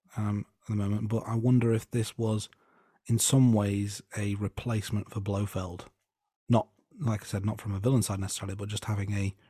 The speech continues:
recurring character throughout the Bond franchise to, to tie everything together almost. Um, I thought as well, before we were really introduced to them, so obviously we saw the scene, and before we knew exactly who they were,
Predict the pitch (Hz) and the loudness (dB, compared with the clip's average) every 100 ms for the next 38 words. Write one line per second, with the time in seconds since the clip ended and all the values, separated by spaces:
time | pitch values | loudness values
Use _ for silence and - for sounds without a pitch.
0 | - 110 - 127 117 107 107 101 - _ | -12 -10 0 2 4 4 2 2 -2 _
1 | _ _ _ - 113 101 - - 101 - | _ _ _ 2 2 2 -2 -4 -4 -6
2 | - 107 101 98 98 98 98 104 98 95 | -6 -2 0 -2 -4 -2 0 0 0 -2
3 | 95 - 101 98 - 101 _ - 117 104 | -4 -4 -4 -4 -4 -4 _ -4 -2 0
4 | 101 98 - 101 101 101 98 101 - - | -2 -4 -6 -8 -8 -6 -6 -8 -12 -18
5 | - 101 98 104 - - _ _ _ _ | -14 -10 -8 -8 -12 -16 _ _ _ _
6 | _ 127 135 160 180 - 196 185 147 131 | _ 0 0 4 2 4 4 6 4 2
7 | 156 143 131 - - - _ _ - - | 4 4 4 0 -8 -20 _ _ -20 -2
8 | 113 127 - 160 147 135 127 123 120 117 | 2 4 10 12 12 8 6 6 6 4
9 | 113 107 120 - 98 - 120 - 131 120 | 2 2 2 2 -2 2 2 2 -4 -4
10 | - 113 - - 131 120 110 - 117 107 | -2 -2 -2 0 2 2 2 0 0 2
11 | 101 101 107 - 127 113 113 110 107 - | 0 -2 -4 -2 2 4 4 4 0 -6
12 | 104 101 120 110 98 110 104 107 101 98 | -6 -2 -2 -2 -2 -2 -2 -4 -4 -8